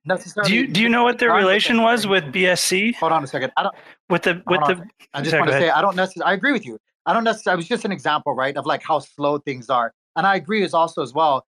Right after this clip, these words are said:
Speaker 1: like, I think we just need to find a way to speed those things up. I'm not agreeing on one side of the fence or other. I'm just pointing out some of the things that we've experienced thus far in, you know, being an ops, or for myself, being an ops member and trying to do the due diligence.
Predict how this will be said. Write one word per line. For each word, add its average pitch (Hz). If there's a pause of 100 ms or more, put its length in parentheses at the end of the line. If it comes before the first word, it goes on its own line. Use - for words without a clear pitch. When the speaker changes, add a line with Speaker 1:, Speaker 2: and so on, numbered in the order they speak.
(200)
Speaker 1:
like, 165
I 180
think 185
we 196
just -
need 170
to 160
find 151
a 147
way 143
to 131
speed 156
those 143
things 139
up. 170
I'm 226
not 240
agreeing 156
on 139 (280)
one 165
side 165
of 147
the 135
fence 147
or 135
other. 160
I'm 147
just 165
pointing 160
out 143 (280)
some 165
of 156
the 135
things 151
that 143
we've 185
experienced 147
thus 127
far 156 (360)
in, 160
you 147
know, 139
being 147
an 151
ops, 139 (140)
or 147
for 165
myself, 143
being 143
an 139
ops 143
member 143
and 131
trying 147
to 143
do 147
the 143
due 147
diligence. 143